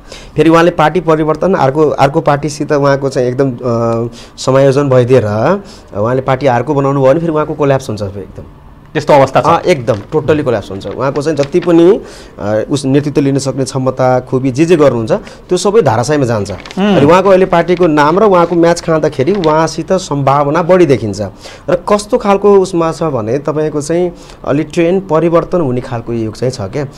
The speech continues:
Speaker 1: जता पनि move हुन सक्ने।
Speaker 2: उम्,
Speaker 1: त्यो
Speaker 2: उम्,
Speaker 1: खालको युग चाहिँ उहाँको देखिन्छ, एट्टी वानमा देखिन्छ। अलिकति विचार, अलिकति ध्यान दिएर अगाडि बढ्नुभयो भने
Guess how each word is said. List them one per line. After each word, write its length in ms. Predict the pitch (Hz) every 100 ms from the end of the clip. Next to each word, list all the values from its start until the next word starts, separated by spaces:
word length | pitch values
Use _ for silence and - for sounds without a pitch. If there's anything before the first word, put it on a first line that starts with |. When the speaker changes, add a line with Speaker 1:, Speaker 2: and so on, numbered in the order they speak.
| -
Speaker 1:
जता 260 | 123 147 170
पनि 220 | 147 170
move 320 | 190 131 143
हुन 140 | 120 113
सक्ने। 420 | - 131 110 101 - - 170
Speaker 2:
उम्, 160 | 165
Speaker 1:
त्यो 100 | 156
Speaker 2:
उम्, 80 | 139
Speaker 1:
खालको 220 | 135 131
युग 200 | 139 135
चाहिँ 160 | - 131
उहाँको 200 | 120 113
देखिन्छ, 320 | 120 127 120
एट्टी 260 | 113 110 110
वानमा 300 | 110 110 104
देखिन्छ। 380 | 107 123 110 110 113 113 - - -
अलिकति 340 | 156 180 202 180
विचार, 400 | 151 156 160 175
अलिकति 380 | 147 160 165
ध्यान 280 | 139 110 110
दिएर 120 | 139
अगाडि 300 | 147 135 135
बढ्नुभयो 440 | 131 123 123 117 113
भने 320 | 104 113